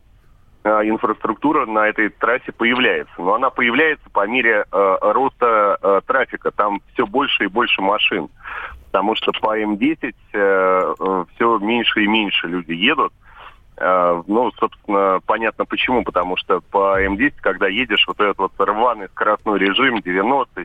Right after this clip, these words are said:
семьдесят, шестьдесят, пятьдесят, восемьдесят, шестьдесят, семьдесят два. И куча камер, конечно, очень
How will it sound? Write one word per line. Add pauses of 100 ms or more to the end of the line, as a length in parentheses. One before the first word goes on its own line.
(140)
семьдесят,
шестьдесят,
пятьдесят,
восемьдесят,
шестьдесят, (480)
семьдесят (120)
два. (1080)
И
куча
камер,
конечно,
очень